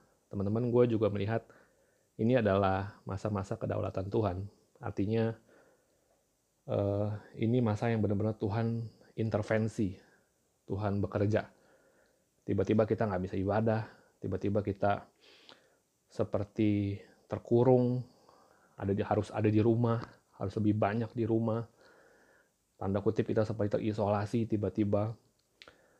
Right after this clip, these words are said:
Bahkan seperti membuat kita, tanda kutip, kita pause sejenak. Ya, kita istirahat sejenak, kita rehat sejenak, kita jauh dari orang-orang luar secara fisik sejenak.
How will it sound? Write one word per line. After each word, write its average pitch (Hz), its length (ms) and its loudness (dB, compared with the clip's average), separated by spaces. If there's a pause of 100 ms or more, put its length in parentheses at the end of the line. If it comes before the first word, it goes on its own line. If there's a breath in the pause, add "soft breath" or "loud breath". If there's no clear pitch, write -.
(200 loud breath)
Bahkan 113 320 2 (720 soft breath)
seperti 113 480 0
membuat 107 320 2
kita, 113 320 -4
tanda 98 160 -2
kutip, 107 320 -6
kita 104 240 -4
pause 113 560 0
sejenak. 107 400 0 (640)
Ya, 107 160 -4
kita 104 480 -4 (480 soft breath)
istirahat 110 480 2
sejenak, 110 480 0 (880)
kita 104 240 0
rehat 110 400 0
sejenak, 104 480 0
kita 98 240 -2
jauh 127 400 8
dari 135 240 4
orang-orang 120 480 -2
luar 127 320 -2
secara 104 320 -6
fisik 113 320 -6
sejenak. 104 400 -4